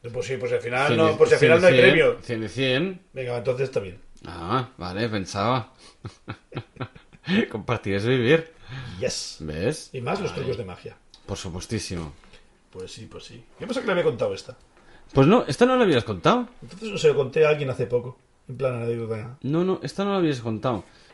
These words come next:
Speaker 2: Yo tenía pendientes que me contaras otra, pero esta no. Ni la habías mencionado siquiera. La que habías mencionado fue la de los seis litros de orujo para hacer queimada.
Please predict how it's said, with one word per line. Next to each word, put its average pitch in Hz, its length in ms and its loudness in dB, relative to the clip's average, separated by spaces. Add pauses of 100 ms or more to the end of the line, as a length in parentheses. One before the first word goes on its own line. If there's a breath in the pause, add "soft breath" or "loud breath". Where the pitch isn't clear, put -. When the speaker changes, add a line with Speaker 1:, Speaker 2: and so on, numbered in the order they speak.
(120)
Speaker 2:
Yo 131 160 0
tenía 151 1400 2
pendientes 139 420 -2
que 185 140 0
me 175 140 2
contaras 156 480 2
otra, 135 420 0
pero 101 160 -10
esta 135 320 -4
no. 196 320 -4 (400)
Ni 113 200 -2
la 110 80 0
habías 127 220 -2
mencionado 135 520 -2
siquiera. 104 560 -6 (560)
La 110 120 -4
que 117 80 -4
habías 151 220 0
mencionado 170 500 -2
fue 180 240 0
la 175 140 0
de 131 460 0
los 120 160 0
seis 147 160 0
litros 151 320 0
de 127 60 4
orujo 151 420 0
para 117 120 0
hacer 139 240 -2
queimada. 110 540 0